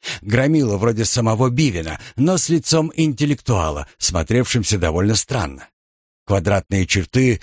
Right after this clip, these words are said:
маленькие очки в тонкой золотой оправе, светлая, словно намасленная прядь, прилипшая к черепу, и обезоруживающе мягкая улыбка. Улыбка безмятежной мощи,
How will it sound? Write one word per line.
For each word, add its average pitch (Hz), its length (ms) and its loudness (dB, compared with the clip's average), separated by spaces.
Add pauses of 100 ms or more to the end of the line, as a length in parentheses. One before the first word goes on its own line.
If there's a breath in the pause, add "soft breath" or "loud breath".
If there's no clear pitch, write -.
(160 soft breath)
маленькие 120 540 2
очки 104 440 0
в - 120 -4
тонкой 107 380 0
золотой 92 500 0
оправе, 87 680 -4 (300 loud breath)
светлая, 110 600 2
словно 104 460 0
намасленная 98 800 0
прядь, 123 460 -2 (120)
прилипшая 107 720 2
к - 60 -14
черепу, 101 600 0 (200 soft breath)
и 175 240 0
обезоруживающе 143 1160 2
мягкая 104 540 0
улыбка. - 640 -6 (460 loud breath)
Улыбка 107 540 2 (100)
безмятежной 101 800 2
мощи, 120 600 0